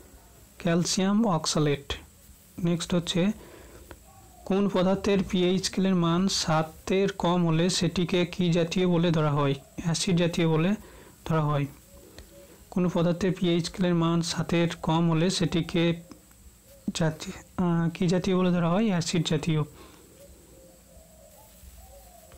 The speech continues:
নেফ্রোলজি কিসের সঙ্গে সম্পর্কযুক্ত? নেফ্রোলজি কিডনির সাথে সম্পর্কযুক্ত।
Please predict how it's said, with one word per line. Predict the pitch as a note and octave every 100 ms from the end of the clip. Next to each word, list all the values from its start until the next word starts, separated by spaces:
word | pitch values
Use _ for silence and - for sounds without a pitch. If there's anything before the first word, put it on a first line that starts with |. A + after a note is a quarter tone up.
| - - - - - - - - - - - -
নেফ্রোলজি | F3+ F#3 A3 G#3+ G#3 F#3 A3 G#3+ -
কিসের | F3 G3+ G3
সঙ্গে | - F#3+ F#3+
সম্পর্কযুক্ত? | F#3+ E3+ D3+ D#3 D3 C#3 - E3 D3 - - - - - - - - - - - - - - - - - - - - F#3
নেফ্রোলজি | F3 F3 G3+ F#3 F3+ D#3+ F3+ A3+ - -
কিডনির | F#3+ E3+ G3 G3+
সাথে | G#3 F#3+ G3
সম্পর্কযুক্ত। | - E3 D3 D3+ D3 D3+ - D#3